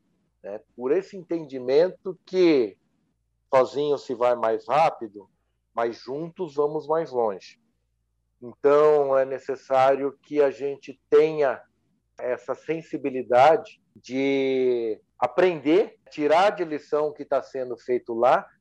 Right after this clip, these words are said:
mas, acima de tudo, trabalhar a questão cultural para que a gente possa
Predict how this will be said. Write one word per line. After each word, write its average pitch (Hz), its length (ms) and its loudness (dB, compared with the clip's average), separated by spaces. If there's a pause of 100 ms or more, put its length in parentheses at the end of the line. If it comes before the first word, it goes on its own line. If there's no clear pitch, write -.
(180)
mas, 151 180 4
acima 220 400 0
de 285 100 -8
tudo, 143 460 -4 (220)
trabalhar 147 500 2
a 247 60 0
questão 165 480 -6
cultural 131 800 -6 (340)
para 131 100 -4
que 143 140 -4
a 135 60 -2
gente 151 320 -10
possa 202 580 -4